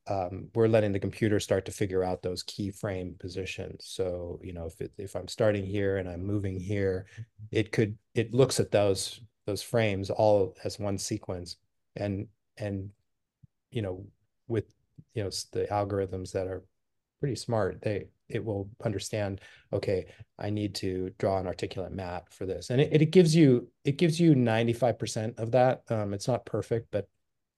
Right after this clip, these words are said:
it saves a lot of time. So there's still some handwork that has to go into it, um, to start layering it. As far as the reflections go, um,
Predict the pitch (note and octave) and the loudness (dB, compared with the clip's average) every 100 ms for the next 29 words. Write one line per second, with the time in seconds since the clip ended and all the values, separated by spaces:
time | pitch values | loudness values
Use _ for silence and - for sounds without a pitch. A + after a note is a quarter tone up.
0 | _ - A#2+ B2+ G#2+ G2+ F#2+ E2 - F#2+ | _ -2 4 6 6 4 2 0 -4 -6
1 | F2 - G#2+ A2+ A2 D3 B2+ A2+ G2+ G#2 | -6 -6 -2 0 2 4 4 2 -2 -2
2 | G2 F2 F2 F#2 - - F2 F#2 - F2+ | -4 -6 -8 -8 -12 -10 -10 -10 -10 -10
3 | F2+ _ _ _ _ _ - F#2+ E2+ F2 | -12 _ _ _ _ _ -12 -10 -8 -10
4 | - - - F2+ - F#2+ F#2 F#2 F2+ G2 | -14 -12 -8 -8 -6 -6 -6 -8 -10 -12
5 | - - - - A2 C#3+ C#3 A2 A#2 A2+ | -20 -20 -10 -2 6 10 10 8 4 6
6 | C3 - B2+ A2+ - G#2 G#2 G2 - _ | 4 4 0 0 0 2 2 -2 -10 _
7 | _ - G#2+ G2+ G2 | _ -6 -4 -2 -4